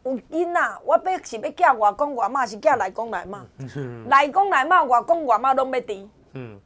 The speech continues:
Speaker 1: 啊，这种麻烦嘛，
Speaker 2: 嗯，对。
Speaker 1: 很麻烦嘛，所以为着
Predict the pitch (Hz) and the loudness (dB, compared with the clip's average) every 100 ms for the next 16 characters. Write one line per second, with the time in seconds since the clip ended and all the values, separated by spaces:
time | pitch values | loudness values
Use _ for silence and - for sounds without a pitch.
0 | _ - 403 453 440 415 311 330 269 220 | _ -2 0 -2 -2 2 2 4 2 0
1 | 247 196 131 117 113 101 - 220 294 311 | -2 -4 -6 -16 -18 -16 -8 -4 -2 2
2 | 370 - 262 294 311 240 - - - - | 0 2 0 0 0 -2 -4 -20 -20 -14
3 | - 415 294 285 277 | -8 -6 -4 -2 -2